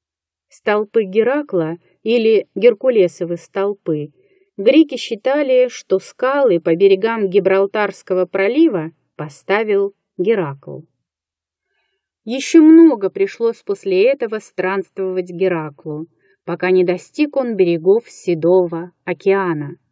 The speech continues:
В раздумье сел герой на берегу у вечно шумящих вод океана. Как достигнуть ему острова Эрифеи, где пас свои стада Герион?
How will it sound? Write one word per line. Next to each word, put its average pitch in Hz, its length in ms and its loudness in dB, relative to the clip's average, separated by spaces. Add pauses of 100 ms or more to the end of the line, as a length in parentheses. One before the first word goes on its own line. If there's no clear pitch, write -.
(560)
В 180 100 -2
раздумье 277 640 6
сел 277 360 -4
герой 240 420 2
на 214 160 -4
берегу 214 640 -2
у 220 60 0
вечно 202 540 -2
шумящих 185 760 -2
вод 185 300 -2
океана. 170 760 0 (640)
Как 254 380 0
достигнуть 247 920 -4
ему 208 440 -2
острова 196 640 -2 (120)
Эрифеи, 180 1120 -2 (600)
где 175 440 0
пас 185 320 -4
свои 170 440 -4
стада 185 720 -4
Герион? 170 720 0